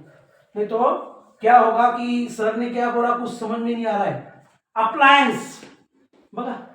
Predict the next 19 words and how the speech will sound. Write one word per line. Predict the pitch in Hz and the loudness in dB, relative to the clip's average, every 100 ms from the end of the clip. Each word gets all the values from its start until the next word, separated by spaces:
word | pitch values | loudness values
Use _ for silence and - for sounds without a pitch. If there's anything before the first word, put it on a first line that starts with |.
| - - 190 | -20 -16 -10
अप्लायन्स, | 185 220 196 196 196 170 - - _ _ _ _ _ _ _ _ - _ _ _ - | -8 -4 -2 -2 -4 -8 -12 -20 _ _ _ _ _ _ _ _ -20 _ _ _ -4
आय | - 233 | 0 2
नंतर | 233 233 247 240 | 0 -4 -6 -6
एएनसी | 233 233 233 - 202 180 | -2 -2 -2 -6 -8 -8
आणलाय, | 160 160 151 | -8 -8 -10
म्हणजे | 190 220 269 370 - - - - _ _ - | -8 4 6 6 4 -4 -16 -20 _ _ 4
अंश | 359 403 - - | 4 4 0 2
दोघांचा | 339 349 330 339 | 4 6 6 6
उच्चार | 330 - 330 | 2 2 2
होतो, | 311 277 208 - - - | 2 2 -4 -10 -12 -8
पण | 220 220 | -6 -2
नेमका | 254 269 269 | -2 2 2
हा | - - - | 6 4 4
कुठं | 330 269 | 0 0
वापरावा | 233 254 269 | 0 0 0
आणि | 277 | 0
हा | 240 294 285 | 2 2 0
कुठं | 233 | -4
वापरावा? | 226 190 156 165 143 | -2 -2 -4 -6 -6